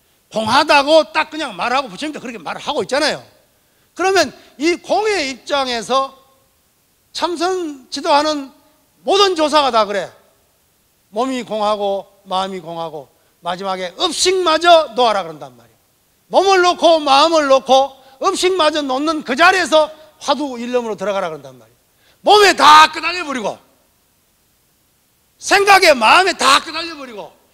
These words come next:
자기 업대로 성질, 성질 있잖아요. 성질 고치는데 시간이 그래 오래 걸린다네.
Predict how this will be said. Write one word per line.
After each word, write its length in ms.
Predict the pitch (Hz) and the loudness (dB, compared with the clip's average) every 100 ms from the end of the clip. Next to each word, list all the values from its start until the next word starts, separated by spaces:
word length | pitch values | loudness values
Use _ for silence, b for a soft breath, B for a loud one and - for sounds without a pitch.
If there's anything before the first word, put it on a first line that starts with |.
| b _ | b _
자기 380 | 240 294 330 302 | -2 0 0 -2
업대로 520 | 254 277 320 226 123 _ _ _ _ _ _ _ _ | -4 -2 -2 -2 -2 _ _ _ _ _ _ _ _
성질, 720 | - 339 370 349 320 214 131 _ _ | -10 -6 -6 -6 -8 -10 -14 _ _
성질 380 | _ 294 302 277 | _ -16 -14 -16
있잖아요. 320 | 202 190 214 208 _ _ _ _ _ _ | -16 -16 -18 _ _ _ _ _ _ _
성질 460 | - 339 339 330 | -14 -12 -10 -12
고치는데 380 | 226 262 254 214 | -10 -10 -10 -12
시간이 320 | 180 247 240 | -10 -8 -8
그래 120 | 190 233 | -8 -10
오래 200 | 190 208 | -8 -10
걸린다네. 560 | 170 170 156 139 165 | -12 -14 -14 -16 -20